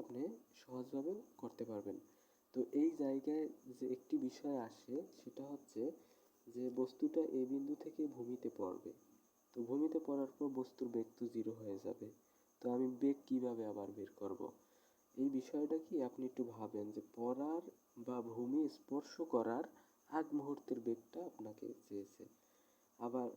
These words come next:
আপনি যদি সাপোজ এই মুহূর্তের বেগটা বের করতে যান, আপনি আবার এইচ এর পরি-,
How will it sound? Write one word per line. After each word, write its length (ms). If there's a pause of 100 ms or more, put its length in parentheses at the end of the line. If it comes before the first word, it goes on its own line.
(140)
আপনি 180 (120)
যদি 140 (100)
সাপোজ 320 (300)
এই 100 (500)
মুহূর্তের 460
বেগটা 340
বের 220
করতে 340
যান, 180 (180)
আপনি 180 (100)
আবার 140 (140)
এইচ 140 (100)
এর 140
পরি-, 240